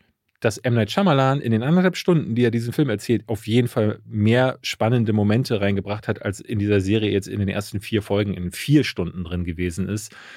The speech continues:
weil ich eigentlich das Gefühl hatte, die Charaktere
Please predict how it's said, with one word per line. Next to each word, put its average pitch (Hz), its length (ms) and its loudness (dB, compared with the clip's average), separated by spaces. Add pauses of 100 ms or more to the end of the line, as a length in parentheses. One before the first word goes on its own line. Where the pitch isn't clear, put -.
(220)
weil 104 180 2
ich 110 180 -2
eigentlich 110 440 0
das 110 140 -6
Gefühl 107 340 -2
hatte, 104 320 2 (440)
die 101 120 -10
Charaktere 131 840 2